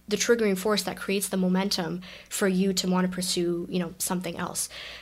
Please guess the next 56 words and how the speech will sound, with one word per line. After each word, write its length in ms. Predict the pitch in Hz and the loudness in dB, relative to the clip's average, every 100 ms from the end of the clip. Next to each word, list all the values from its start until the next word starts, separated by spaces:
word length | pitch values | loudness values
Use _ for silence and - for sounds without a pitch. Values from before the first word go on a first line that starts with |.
| - | 4
Uh, 240 | 196 185 | 6 6
for 180 | 185 214 | 4 2
me, 200 | 208 269 | 4 2
for 120 | 269 | 2
example, 440 | 185 180 175 175 175 | 2 2 0 0 0
being, 400 | 185 190 185 185 | 2 4 6 6
you 60 | |
know, 100 | 180 | 4
let's 160 | 185 185 | 2 -4
say 80 | 160 | -4
I 60 | |
was 100 | 151 | -6
in 80 | 170 | -4
high 160 | 180 202 | 2 2
school, 300 | 190 190 185 | 4 2 2
just 180 | 180 - | 0 0
getting 200 | 180 180 | 0 0
into 180 | 180 | 0
university, 520 | 180 180 208 208 202 190 | -2 2 2 2 2 0
my 80 | 160 | 0
mom 200 | 175 190 | 0 0
was 100 | 185 | 2
diagnosed 360 | 185 185 180 185 | 2 2 2 0
with 120 | 185 | -2
cancer, 480 | 185 180 185 180 180 - - - | -2 0 0 -2 -4 -10 -12 4
I 80 | 233 | 6
started 500 | 233 277 277 226 - | 6 6 6 4 0
becoming 320 | 233 240 240 | 0 4 2
a 20 | 226 | 2
little 180 | 214 | 0
bit 120 | 208 196 | 0 0
more 140 | 190 | -2
curious 600 | 185 - 240 240 185 185 | -4 -2 2 4 4 0
about 280 | 185 185 175 | 0 2 2
what 260 | 190 294 | 2 4
else 260 | 294 302 302 | 4 4 2
is 100 | 240 | 0
out 180 | 202 208 | 0 -2
there 140 | 185 185 | -2 -2
that's 180 | 185 - | -2 0
outside 520 | 208 190 - 202 214 | -2 0 -2 0 0
of 60 | 208 | 0
the 80 | 185 | 2
medical 380 | 185 240 202 | 2 0 -4
field 340 | 185 170 175 180 | -4 -4 -4 -2
that 140 | 185 | -4
can 100 | 185 | -2
help 300 | 185 190 190 | -2 -2 -2
improve 380 | 190 180 185 175 | -4 -2 -4 -2
health. 360 | - 359 - - - - | 2 2 2 -12 -14 0
That 80 | - | 2
was 100 | 269 | 4
just 140 | 294 262 | 4 2
a 40 | |
simple 280 | 262 269 220 | 0 0 -2
question. 480 | - 226 - - | 0 2 2 0